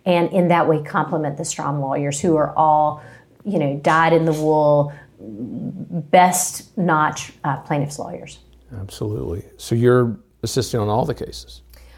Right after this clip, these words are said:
Speaker 1: Um, so far, we have assisted with the, the latter of the cases, so the South Carolina and the Ohio cases.
Speaker 2: Okay.
Speaker 1: The, um,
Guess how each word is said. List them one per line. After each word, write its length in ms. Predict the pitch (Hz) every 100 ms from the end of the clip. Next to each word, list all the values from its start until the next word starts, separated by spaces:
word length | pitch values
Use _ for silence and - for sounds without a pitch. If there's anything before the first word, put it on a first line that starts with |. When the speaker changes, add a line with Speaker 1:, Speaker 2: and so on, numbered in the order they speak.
| - _ -
Speaker 1:
Um, 280 | 254 240 240
so 280 | - 285 302
far, 640 | 311 269 262 254 247 190
we 260 | 185 202 202
have 260 | 196 185 180
assisted 720 | 170 - 190 - 190 175 175
with 400 | 180 170 165 160
the, 180 | 170 -
the 120 | 160
latter 440 | 151 147 143 143 143
of 160 | 139
the 80 | 143
cases, 360 | - 135 - -
so 100 | 160
the 80 | 143
South 320 | 180 156 -
Carolina 480 | 170 160 156 151 147
and 220 | 147 156
the 120 | 139
Ohio 440 | 139 147 135 135
cases. 600 | 135 - - - 120 -
Speaker 2:
Okay. 340 | - 165 156 151
Speaker 1:
The, 140 | -
um, 320 | 143 139 139